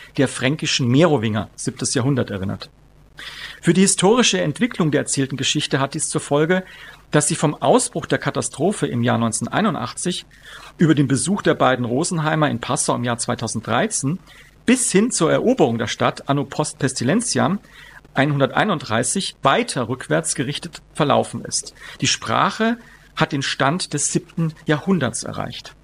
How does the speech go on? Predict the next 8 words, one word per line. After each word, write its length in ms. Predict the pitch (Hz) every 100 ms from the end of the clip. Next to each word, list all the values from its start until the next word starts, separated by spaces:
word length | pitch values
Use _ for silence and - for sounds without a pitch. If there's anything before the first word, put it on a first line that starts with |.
| - - - - - - - - - -
Was 220 | 151 -
das 200 | 233 254
bedeutet, 560 | - 123 131 170 196 -
wurde 160 | 165
schon 200 | 165 156
weiter 220 | 143 143 151
oben 180 | 147
angedeutet, 720 | 165 170 156 123 110 113 -